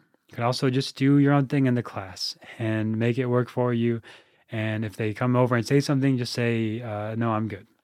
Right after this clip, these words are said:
right? Uh, it's your practice, your space for you. It's not there, you're not there to appease the teacher, to make them feel good about themselves. Uh, you know,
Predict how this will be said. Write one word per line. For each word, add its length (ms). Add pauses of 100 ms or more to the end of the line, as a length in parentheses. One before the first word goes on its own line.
(320)
right? 200 (920)
Uh, 220 (260)
it's 240
your 160
practice, 580
your 140
space 420
for 300
you. 320 (240)
It's 160
not 220
there, 300
you're 180
not 180
there 240
to 100
appease 360
the 80
teacher, 680
to 120
make 180
them 140
feel 160
good 160
about 260
themselves. 680 (560)
Uh, 340 (100)
you 140
know, 260